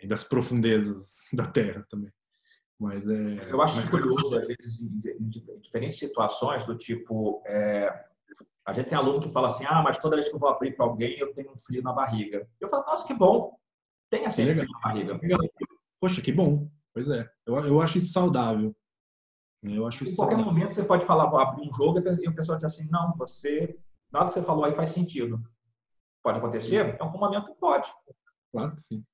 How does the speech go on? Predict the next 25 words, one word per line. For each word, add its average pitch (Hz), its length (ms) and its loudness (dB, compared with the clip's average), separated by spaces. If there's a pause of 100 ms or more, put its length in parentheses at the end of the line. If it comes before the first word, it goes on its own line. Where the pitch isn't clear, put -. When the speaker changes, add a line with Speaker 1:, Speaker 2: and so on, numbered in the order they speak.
(120)
Speaker 1:
Claro 117 180 -16
que - 80 -20
sim. 104 200 -2
Você 110 180 -4
precisa 127 360 -4
reciclar, 135 500 -2
precisa, 110 300 -6
né, 127 160 -4
Speaker 2:
E - 40 -18
Speaker 1:
ter - 100 -2
Speaker 2:
aí, 120 180 4
Speaker 1:
essa - 120 0
Speaker 2:
é, - 540 -2 (140)
é, - 100 -8
esse 151 180 -4
frio 156 140 -2
na - 120 2
barriga 127 480 4 (220)
traz 165 180 6
pra 175 100 0
você 151 260 0
um 175 60 2
senso 175 280 -2
de 170 60 -6
responsabilidade, 180 880 2